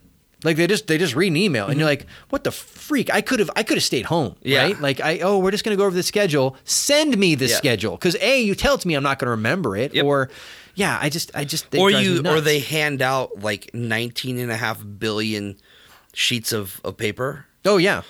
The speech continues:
Speaker 2: And you're like, "I, you mean you want me to go through all of this? Literally feels like a syllabus."
Speaker 1: Right. Or they put on a video.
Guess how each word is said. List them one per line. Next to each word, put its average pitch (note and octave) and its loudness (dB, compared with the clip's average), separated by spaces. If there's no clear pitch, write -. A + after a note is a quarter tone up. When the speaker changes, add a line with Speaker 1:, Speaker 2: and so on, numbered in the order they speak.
Speaker 2:
And - -2
you're C3 2
like, A#2+ -2
"I, D#3 0
you B2+ -6
mean C3 0
you B2 0
want C3+ -6
me C3+ -4
to B2 -2
go A#2+ -4
through A#2+ -6
all G2+ -2
of - -8
this? A2+ -4
Literally A#2 -2
feels G#2 -6
like G2 -8
a G2 -10
syllabus." D#2+ -10
Speaker 1:
Right. D3+ -2
Or F#3 2
they A3+ 0
put G#3+ -4
on F3+ 0
a D3 -2
video. C3 -4